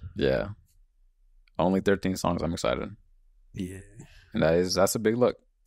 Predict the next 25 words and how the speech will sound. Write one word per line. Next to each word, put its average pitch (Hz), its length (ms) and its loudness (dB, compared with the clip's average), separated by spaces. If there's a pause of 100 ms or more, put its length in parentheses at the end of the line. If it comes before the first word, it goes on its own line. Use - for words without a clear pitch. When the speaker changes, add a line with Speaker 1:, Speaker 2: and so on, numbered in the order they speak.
(300)
Speaker 2:
Seems 139 340 2
like 117 160 4
this 120 200 -2
was, 107 180 0
like, 101 180 -2
election 107 480 0
year 104 160 0
or 104 60 -2
something 104 300 -2
for - 140 -6
Drake 101 380 -2
or 104 60 -4
something, 107 420 -8
'cause 101 360 -8 (760)
he 135 80 2
was 110 120 0
trying 120 180 0
to 120 80 -2
get, 113 220 0 (200)
persuade 117 600 0
the, 110 320 -2
the 117 100 -4
Mexican 117 480 0
vote. 123 260 2
Speaker 1:
<laughs> - 460 0